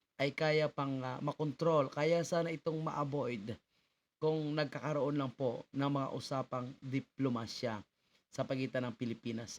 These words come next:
at ng China. Bakit ayaw ng ating presidente? Yan ang po yung pinakasagot. Kahit po ang dating, ah, U S Marine Intelligence Officer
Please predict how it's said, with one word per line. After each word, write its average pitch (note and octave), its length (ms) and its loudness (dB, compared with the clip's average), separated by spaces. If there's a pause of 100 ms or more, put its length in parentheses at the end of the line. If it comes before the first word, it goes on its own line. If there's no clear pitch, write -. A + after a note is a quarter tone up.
at - 100 -18
ng A2+ 220 -4
China. A2 320 -12 (560)
Bakit G3 580 0
ayaw D3+ 480 4
ng C3 220 0
ating A#2 400 -6
presidente? G#2 720 -8 (480)
Yan G#3 240 4
ang G#3 100 0
po G#3 140 0
yung G#3 180 2
pinakasagot. D3+ 880 -2 (220)
Kahit E3+ 420 2
po D3 380 2 (320)
ang C#3+ 160 2
dating, D#3+ 480 2
ah, C3 320 -2 (160)
U E3+ 160 6
S D3+ 260 0
Marine D3+ 380 2
Intelligence C#3 640 0
Officer B2+ 420 -4